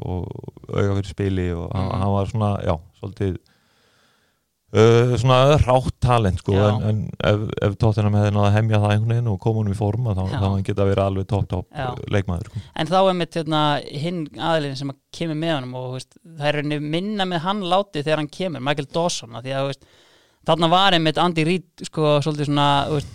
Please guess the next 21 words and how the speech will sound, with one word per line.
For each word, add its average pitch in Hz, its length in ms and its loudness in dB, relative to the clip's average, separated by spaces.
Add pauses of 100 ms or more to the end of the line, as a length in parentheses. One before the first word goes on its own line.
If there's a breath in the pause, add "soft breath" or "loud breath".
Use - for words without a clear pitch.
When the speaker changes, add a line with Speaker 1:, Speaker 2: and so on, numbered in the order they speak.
Speaker 2:
það 156 120 0
sem 147 100 2
þeir 139 100 0
voru 131 80 -4
að - 80 0
sækja 185 400 2
og 165 100 4
virtist 170 220 -2
svona 160 120 -4
bara 151 140 0
svona 143 160 -4
fá 175 120 2 (120)
í 151 220 -2
kaupbæti 135 720 2
Michael 147 320 -2
Dawson, 151 320 -2
sem 135 100 -6
síðan 147 300 0
náttúrulega 139 140 -6
bara 143 200 2
verður 147 320 0